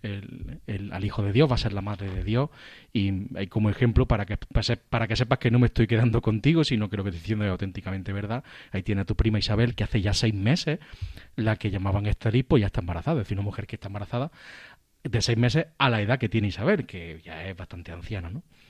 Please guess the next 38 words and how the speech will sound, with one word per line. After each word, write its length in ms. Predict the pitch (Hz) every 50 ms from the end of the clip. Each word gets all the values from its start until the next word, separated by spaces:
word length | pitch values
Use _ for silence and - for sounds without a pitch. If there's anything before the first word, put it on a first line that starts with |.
| _ _
Entonces 400 | _ - 127 123 131 117 - -
María, 480 | - - 110 107 113 120 120 117 113 - _ _ - - -
cuando 200 | - 110 107 107
escucha 260 | - 123 117 - 107
la 40 | 101
noticia, 360 | 107 104 123 123 - 147 143
pues 180 | - - 92 98
va 60 | 95
directamente 600 | 95 92 95 - - 95 101 101 95 - 120 - - - - - - - _
y 80 | - 113
se 140 | - - 98
dedica 440 | 95 95 104 - - 110 107 - _
a 80 | - 104
estar 260 | - - - 101 98
con 160 | - - 101
ella 220 | 107 104 110 120 - _ _ -
los 160 | 117 104 -
tres 180 | - - 120 107
últimos 300 | 104 - - 107 95 98
meses 240 | 107 104 - 113 95
de 80 | 95
embarazo, 440 | 90 90 98 - 214 - - 107 101
hasta 200 | 95 - - 101
que 180 | - 104 92 82
Juan 260 | - - 101 98 101
el 60 | 98
Bautista, 480 | 95 92 92 - 104 - - 110 110 - _ _ _ _ _ - - - -
pues, 140 | - 107 98
viene 140 | 113 101 98
a 20 |
este 160 | - - -
mundo, 240 | 85 85 78 82 90
¿no? 100 | 123 190 _ _ _ _ - _ _ _ _ _ - - - - - - - - -
En 100 | - 135
esos 140 | 151 139 151
tres 160 | - 135 135
meses 260 | 131 135 139 - - 131
María 420 | 123 113 107 117 120 120 120 123